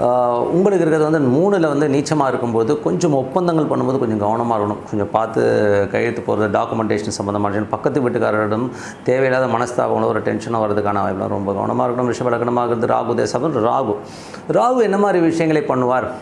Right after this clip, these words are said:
அப்படின்னும் போது, ராகு வந்து உங்களுக்கு பதினொன்றுல இருக்கார். அது குருடைய சாரம். எட்டாம் அதிபதியுடைய சாரத்துல போகும்போது நிறைய பேராசைகளை தூண்டி விட்டு அதில் மாற்றத்துக்கான வாய்ப்புலாம் ரொம்ப கவனமா இருக்கணும். ஆனா, திடீர் அதிர்ஷ்டங்கள், திடீர் ஒரு பெரிய வருமானம் வர்றதுக்கான வாய்ப்புகளும் நிறைய பேருக்கு இருக்கு.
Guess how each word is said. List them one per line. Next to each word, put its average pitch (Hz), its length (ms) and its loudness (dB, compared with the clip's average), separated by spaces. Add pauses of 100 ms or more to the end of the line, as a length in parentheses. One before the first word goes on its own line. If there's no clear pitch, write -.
(100)
அப்படின்னும் 117 340 0
போது, 107 260 2
ராகு 156 400 0
வந்து 135 200 2
உங்களுக்கு 117 240 0
பதினொன்றுல 120 220 0
இருக்கார். 117 260 0
அது 117 120 0
குருடைய 117 320 2
சாரம். 113 260 0
எட்டாம் 151 440 0
அதிபதியுடைய 139 340 2
சாரத்துல 120 300 0
போகும்போது 110 440 -2 (280)
நிறைய 143 280 2
பேராசைகளை 147 640 0
தூண்டி 127 260 0
விட்டு 120 200 0
அதில் 113 160 0
மாற்றத்துக்கான 113 560 0
வாய்ப்புலாம் 107 400 0
ரொம்ப 110 80 2
கவனமா 107 460 0
இருக்கணும். 117 220 -2
ஆனா, 139 120 0
திடீர் 131 400 0
அதிர்ஷ்டங்கள், 117 460 0
திடீர் 117 260 0
ஒரு 113 180 2
பெரிய 120 280 2
வருமானம் 117 420 0
வர்றதுக்கான 104 340 0
வாய்ப்புகளும் 107 400 -2
நிறைய 104 300 0
பேருக்கு 110 380 -4
இருக்கு. 101 600 -4